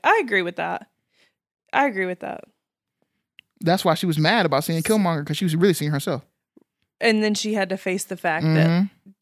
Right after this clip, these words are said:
Speaker 1: damn, I really am like him.
Speaker 2: Mm-hmm. "I'm nothing like you." Yes, you are.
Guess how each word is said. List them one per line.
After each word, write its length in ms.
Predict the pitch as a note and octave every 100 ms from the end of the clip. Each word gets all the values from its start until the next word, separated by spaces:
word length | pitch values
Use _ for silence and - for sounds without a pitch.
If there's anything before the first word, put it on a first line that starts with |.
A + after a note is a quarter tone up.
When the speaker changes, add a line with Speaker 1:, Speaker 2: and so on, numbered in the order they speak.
| _ _
Speaker 1:
damn, 280 | F#3+ F3+ E3
I 60 | E3+
really 300 | E3+ D#3+ E3
am 180 | F3 E3
like 200 | - -
him. 240 | - -
Speaker 2:
Mm-hmm. 760 | G3+ D3+ D#3+ E3+ F3+ G#3+ A#3+ A3+ - _ _ _ -
"I'm 140 | F#3 F#3+
nothing 260 | A3 F3+
like 240 | D#3+ D3 C#3
you." 180 | B2+ -
Yes, 280 | C3+ D#3+ -
you 140 | F#3+
are. 380 | G#3+ G#3 G3+ F#3+